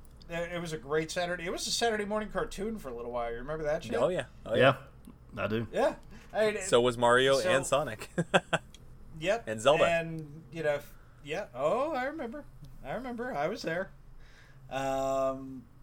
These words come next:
Speaker 2: None
Speaker 1: you've
Speaker 2: of
Speaker 1: been
Speaker 2: them were
Speaker 1: waiting thirty
Speaker 2: good.
Speaker 1: years. I wouldn't hold, I would, I wouldn't hold your breath, man.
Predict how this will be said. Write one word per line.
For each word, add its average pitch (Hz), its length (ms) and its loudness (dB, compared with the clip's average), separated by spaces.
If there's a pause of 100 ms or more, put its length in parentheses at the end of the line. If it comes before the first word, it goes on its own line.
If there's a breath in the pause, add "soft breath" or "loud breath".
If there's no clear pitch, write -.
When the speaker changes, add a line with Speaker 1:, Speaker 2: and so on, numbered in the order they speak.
(360)
Speaker 2:
None 110 260 -4
Speaker 1:
you've 135 120 2
Speaker 2:
of - 40 -4
Speaker 1:
been 135 80 2
Speaker 2:
them - 80 -
were 123 60 0
Speaker 1:
waiting 92 100 -4
thirty - 220 2
Speaker 2:
good. 151 60 -6
Speaker 1:
years. 175 220 -4
I 175 80 2
wouldn't 170 280 -2
hold, 175 180 -2
I 170 140 2
would, 185 160 2
I 175 100 2
wouldn't 190 220 -4
hold 190 160 -4
your 151 80 -6
breath, 156 320 0
man. 127 220 -6